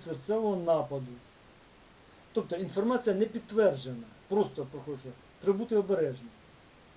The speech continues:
Не слідувати за непідтвердженими образами.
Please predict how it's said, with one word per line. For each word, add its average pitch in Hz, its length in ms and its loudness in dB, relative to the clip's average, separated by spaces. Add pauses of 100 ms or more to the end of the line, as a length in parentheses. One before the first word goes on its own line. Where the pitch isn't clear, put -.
(120)
Не 175 140 -4
слідувати 220 720 -2 (460)
за 170 300 4 (280)
непідтвердженими 170 1000 -2
образами. 113 500 -8